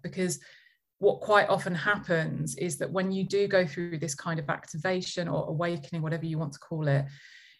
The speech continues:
you will, when it's with the divine feminine, when it's with the goddess, you will nearly always be required to spend some time in,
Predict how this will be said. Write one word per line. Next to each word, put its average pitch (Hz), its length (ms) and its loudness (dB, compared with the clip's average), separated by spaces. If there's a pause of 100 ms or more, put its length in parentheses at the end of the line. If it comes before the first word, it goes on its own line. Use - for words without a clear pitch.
you 214 180 0
will, 220 520 6
when 208 140 6
it's 151 160 -4
with 214 160 -2
the 202 80 4
divine 196 380 2
feminine, 202 440 2
when 170 140 -2
it's 143 180 -4
with 180 140 -6
the 175 80 -4
goddess, 180 580 2
you 185 120 -2
will 185 180 0
nearly 196 360 -2
always 175 800 2 (840)
be 208 100 4
required 208 460 4
to 202 60 -4
spend 196 280 -2
some 196 160 -6
time 196 380 -2
in, 180 260 -2